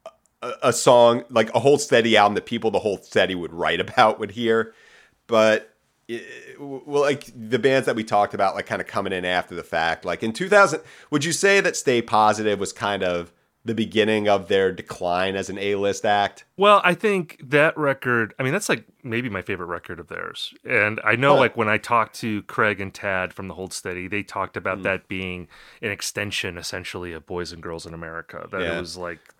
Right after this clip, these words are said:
Speaker 2: recorded at the same place. They had the same producer. You know, they wrote those songs on the road. I mean, I think the next
Speaker 1: Uh-huh.
Speaker 2: record, um, Heaven Is Whenever, is, like, where they really kinda
Speaker 1: Yeah.
Speaker 2: dropped off. Like, Fran-, Franz Nicolay left the band. They, uh,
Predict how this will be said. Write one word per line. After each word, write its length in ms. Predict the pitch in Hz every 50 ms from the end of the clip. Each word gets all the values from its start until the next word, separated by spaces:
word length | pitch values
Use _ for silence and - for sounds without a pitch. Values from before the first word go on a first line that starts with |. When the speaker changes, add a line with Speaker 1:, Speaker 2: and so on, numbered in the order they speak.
| - - - - - - - _ -
Speaker 2:
recorded 340 | 104 - - 120 110 110
at 80 | 107 -
the 60 | -
same 220 | - - 107 92 85
place. 300 | - - 139 127 117 -
They 80 | 104
had 60 | 92
the 60 | 92 92
same 180 | - 104 90
producer. 680 | - - 107 104 127 123 110 - - 120 113 107 104 - - - - _ -
You 60 | 113
know, 80 | 104 98
they 100 | 98 95
wrote 200 | 92 101 98 92
those 160 | 104 95 -
songs 240 | - 101 95 92 101
on 100 | 92 92
the 80 | 90
road. 340 | 87 92 95 95 95 95 92 - - - - -
I 80 | - 135
mean, 120 | 131 135
I 80 | 127 127
think 400 | - - 170 147 135 120 - - _ _ _ _ _
the 100 | - 135
next 320 | 131 135 147 160 156 - 101
Speaker 1:
Uh-huh. 100 | - 139
Speaker 2:
record, 560 | 127 120 - - 120 107 104 101 101 95 - _ _ - - _ _ -
um, 460 | 127 117 107 107 104 98 95 90 -
Heaven 240 | - - 123 113 110
Is 100 | 104 95
Whenever, 480 | 90 98 107 107 104 92 98 92 92 92
is, 160 | 104 101 90
like, 160 | 95 92 - -
where 120 | 104 95
they 300 | 92 98 92 92 92 87 - _ _
really 320 | 117 107 113 120 117 110 104
kinda 240 | - - 123 110 101
Speaker 1:
Yeah. 80 | 87
Speaker 2:
dropped 300 | 87 110 101 98 - -
off. 240 | 107 101 101 98 -
Like, 180 | 110 101 - -
Fran-, 300 | - - 107 101 104 -
Franz 380 | - - - 101 90 92 - -
Nicolay 420 | 135 131 - 135 131 131 131 131
left 260 | 123 120 120 117 -
the 80 | - 123
band. 520 | 107 120 117 120 117 117 117 117 113 110 - - - - - _ -
They, 340 | 110 104 104 101 101 107
uh, 360 | - 107 98 95 95 98 104